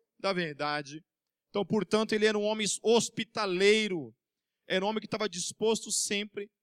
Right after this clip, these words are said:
a abrir a porta da sua casa, da sua vida, das suas finanças,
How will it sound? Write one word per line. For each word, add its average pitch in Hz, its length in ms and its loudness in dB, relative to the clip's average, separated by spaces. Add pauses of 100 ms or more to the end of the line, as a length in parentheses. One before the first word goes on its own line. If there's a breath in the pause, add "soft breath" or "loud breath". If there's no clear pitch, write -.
(300)
a 170 140 -4
abrir 156 320 -6
a 175 80 -4
porta 156 360 -10
da 151 120 -8
sua 170 260 -12
casa, 143 400 -14
da 123 140 -14
sua - 320 -12
vida, 127 440 -14
das 117 180 -8
suas 156 300 -8
finanças, - 1300 -2